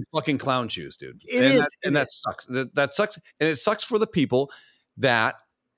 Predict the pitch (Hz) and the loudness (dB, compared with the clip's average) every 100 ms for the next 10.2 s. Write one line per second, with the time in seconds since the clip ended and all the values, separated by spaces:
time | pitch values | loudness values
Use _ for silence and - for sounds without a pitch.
0 | _ _ _ _ - 120 113 117 123 - | _ _ _ _ 0 2 4 2 0 -4
1 | 127 165 - 175 175 175 - 151 139 139 | 0 0 0 -4 -4 -8 -12 -2 2 4
2 | 143 - 113 101 113 - _ _ _ _ | 2 -2 -2 -2 -6 -16 _ _ _ _
3 | _ _ 139 139 139 160 139 160 143 - | _ _ -2 0 2 2 2 0 0 0
4 | 135 123 117 107 98 - - 107 95 92 | 2 2 4 2 -2 -8 0 2 2 2
5 | 92 87 85 - - 87 - - 101 101 | 2 2 -2 -6 -18 -16 -16 -12 -14 -14
6 | 82 92 - 85 82 78 80 71 78 _ | -20 -20 -18 -18 -16 -14 -14 -16 _ _
7 | - 98 90 85 85 _ _ _ _ - | -6 -2 -2 -4 -12 _ _ _ _ -10
8 | 117 95 87 87 82 _ _ _ _ _ | -8 -6 -8 -10 -12 _ _ _ _ _
9 | _ _ _ _ _ - 143 151 135 95 | _ _ _ _ _ 0 2 4 4 2
10 | 76 | -6